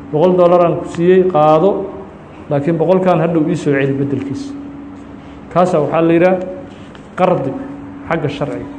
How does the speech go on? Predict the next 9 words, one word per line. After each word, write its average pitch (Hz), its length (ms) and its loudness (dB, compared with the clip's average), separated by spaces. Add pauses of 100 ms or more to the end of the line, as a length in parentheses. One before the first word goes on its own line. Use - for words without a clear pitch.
(1120)
Arkaanul 208 600 4
qardi, 180 340 4
haadihi 185 400 4
tani 160 180 0
arkaanul 143 480 0
qardi, 147 380 0
waa 143 140 2
tiirarka 175 560 2 (580)
deynka. 165 300 2